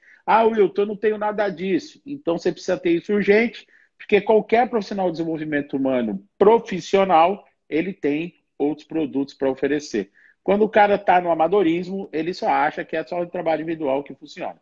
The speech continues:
beleza? Então, precisa ficar antenado nisso. É, agora, vamos, vamos recapitular. Pode ser que a pessoa fale assim pra você. "Ah,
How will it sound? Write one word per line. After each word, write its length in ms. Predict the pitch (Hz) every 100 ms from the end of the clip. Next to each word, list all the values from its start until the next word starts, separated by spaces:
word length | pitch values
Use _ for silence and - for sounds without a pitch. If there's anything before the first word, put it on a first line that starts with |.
| _
beleza? 420 | - 123 190 160 - _ _
Então, 140 | - 151
precisa 180 | - 170
ficar 200 | - 170
antenado 440 | 160 165 160 160
nisso. 300 | 131 - - _ _ _ _ _ _ _ -
É, 440 | 151 160 160 -
agora, 300 | 170 180 226
vamos, 180 | 226 247
vamos 200 | 247 240
recapitular. 680 | 226 226 240 - 233 104 - _ _ _ _ _ _ _ _ _
Pode 240 | 196 208
ser 220 | - 185
que 80 | 185
a 40 | 196
pessoa 320 | 180 - 185
fale 180 | 196 190
assim 220 | 185 175
pra 120 | 160
você. 500 | 151 147 123 98 _ _ _ _ - _ _ _
"Ah, 320 | 208 226 170